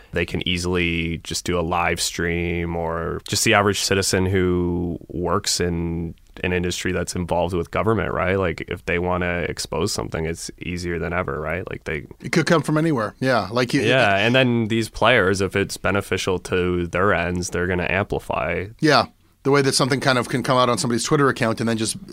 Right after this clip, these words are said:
Speaker 2: kind of, like, ricochet
Speaker 1: Mm-hmm.
Speaker 2: around, and then
Speaker 1: Or they'll do a quick rewrite, and then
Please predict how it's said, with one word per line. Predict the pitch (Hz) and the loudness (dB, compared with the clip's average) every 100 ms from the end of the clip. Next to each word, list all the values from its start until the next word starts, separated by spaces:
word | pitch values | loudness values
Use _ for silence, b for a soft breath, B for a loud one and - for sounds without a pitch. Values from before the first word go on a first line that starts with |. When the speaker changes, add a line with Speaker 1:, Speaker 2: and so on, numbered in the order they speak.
| 71 73 | -16 -14
Speaker 2:
kind | - 123 | -4 -2
of, | 110 98 | 0 0
like, | 104 98 | -2 0
ricochet | 120 123 123 123 | -2 2 2 4
Speaker 1:
Mm-hmm. | 110 117 | 2 4
Speaker 2:
around, | 123 117 113 | 4 4 2
and | 110 | 0
then | 107 107 110 - | -2 -2 -4 -2
Speaker 1:
Or | 110 | 2
they'll | 110 | 4
do | 107 107 | 4 4
a | |
quick | - 107 98 | 2 0 0
rewrite, | 92 92 95 92 95 101 | 0 0 2 4 2 2
and | 95 92 | 0 0
then | 92 92 92 92 | 0 -2 -2 -4